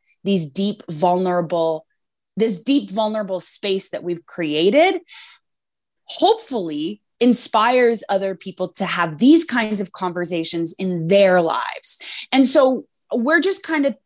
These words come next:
turning things around here and trying to, trying to show up more intentionally, even though we were intentional before, but we're just shifting. We're shifting the gears. And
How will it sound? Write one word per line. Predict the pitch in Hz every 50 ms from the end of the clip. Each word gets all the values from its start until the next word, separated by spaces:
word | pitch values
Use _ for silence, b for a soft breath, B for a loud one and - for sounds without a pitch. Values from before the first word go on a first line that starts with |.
| _ -
turning | - - 240 254 214 214 214 214 208
things | 208 196 190 196 185 180
around | 175 165 156 156 165 165 165 165 -
here | - 170 165 151 143 - -
and | 165 170 165
trying | - - - 185 180 185 190 190 190 190 190
to, | - - 190 180 175 175 175 170 165 - B B B B B B
trying | - 269 294 302 330 339 349
to | 330 311
show | - - - 233 208 196 185
up | 175 170 - _ _ _ _ - _ -
more | 196 202 208 240 277 294 262
intentionally, | 233 220 196 - 190 165 160 160 - - 165 156 151 156 175
even | - - 233 247 240 220
though | 202 185
we | 180 175 170
were | 165 170 160 -
intentional | - 165 160 156 - - 156 147 - - 147 147
before, | 147 151 - - - 92 - 139 196 - B B B B
but | - 262
we're | 311
just | 262 349 311 - -
shifting. | - 226 202 - - 143 - -
We're | 165 185
shifting | - - 277 294 294 330 311 285
the | 277
gears. | 220 180 185 190 185 185 185 180 180 175 - - -
And | 175 175 170 170 175 170